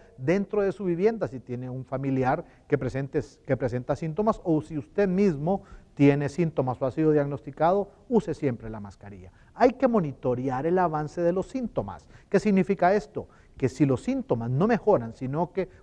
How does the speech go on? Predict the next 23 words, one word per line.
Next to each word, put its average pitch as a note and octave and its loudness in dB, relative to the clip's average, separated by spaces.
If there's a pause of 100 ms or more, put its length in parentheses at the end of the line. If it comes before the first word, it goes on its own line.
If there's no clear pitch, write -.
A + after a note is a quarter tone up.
por C3 -2
el B2+ 0
contrario, C3+ -2
están E3+ 0
empeorando, C3+ 2 (240)
por A#2+ -10
ejemplo, E3 0
la D3 6
dificultad C3+ 0
respiratoria, C3 -2 (560)
antes G3 2
de D3+ 2
automedicarse, C3 -2 (1800)
recuérdelo, C#3 2
automedicarse D3 0
puede F#3+ -8
ser G3 -10
un F#3 -8
riesgo. F#3 -12 (680)
Puede C#3+ 4
provocar C#3+ 2
una C#3+ 0
intoxicación B2+ -2